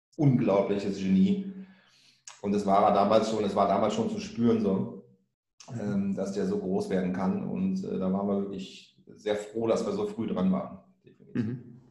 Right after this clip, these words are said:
Speaker 2: Also er hat auch mit solchen Videos schon angefangen damals?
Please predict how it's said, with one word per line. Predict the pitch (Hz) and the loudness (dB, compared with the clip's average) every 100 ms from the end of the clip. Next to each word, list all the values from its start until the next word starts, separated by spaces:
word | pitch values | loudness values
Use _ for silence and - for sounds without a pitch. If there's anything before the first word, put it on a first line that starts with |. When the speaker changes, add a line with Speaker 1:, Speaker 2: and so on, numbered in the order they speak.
| _ _ - | _ _ -4
Speaker 2:
Also | 131 127 | 2 4
er | |
hat | 135 135 | 4 4
auch | 139 | 4
mit | 131 123 | 6 6
solchen | 127 127 127 120 | 6 6 6 6
Videos | 120 117 117 113 - | 6 6 6 4 0
schon | 110 | -2
angefangen | 107 110 107 - 101 101 | 0 0 0 -4 -4 -4
damals? | 101 98 101 104 - | -4 -4 -4 -8 -12